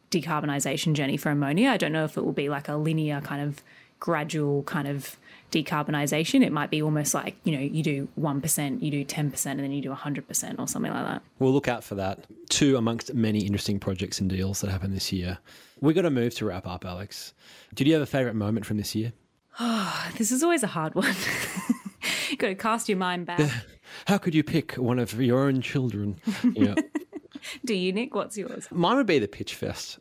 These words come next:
Speaker 2: Uh, I, I, like, I think we had Energy Lab on in the last episode. You can check it out. We had ten startups, speed round.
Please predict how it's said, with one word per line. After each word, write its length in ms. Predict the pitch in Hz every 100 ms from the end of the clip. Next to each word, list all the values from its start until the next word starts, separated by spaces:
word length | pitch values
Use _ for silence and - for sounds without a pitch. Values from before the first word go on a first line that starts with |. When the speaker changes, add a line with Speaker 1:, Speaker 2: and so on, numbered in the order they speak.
| -
Speaker 2:
Uh, 460 | 101 98 95 101 113
I, 60 | -
I, 20 |
like, 320 | 113 107 - - - - - - -
I 60 | 123
think 200 | 135 123
we 80 | 127
had 140 | 131
Energy 300 | 120 110 117
Lab 220 | 107 101
on 220 | 98 98 95
in 100 | 95
the 120 | 92
last 300 | 104 117 -
episode. 280 | 92 101 95
You 80 |
can 100 | 92
check 200 | 95 -
it 60 | 98
out. 180 | 92 92
We 60 |
had 120 | 98 101
ten 180 | 117
startups, 480 | 113 98 92 92 -
speed 340 | - - 120 107
round. 380 | 95 92 98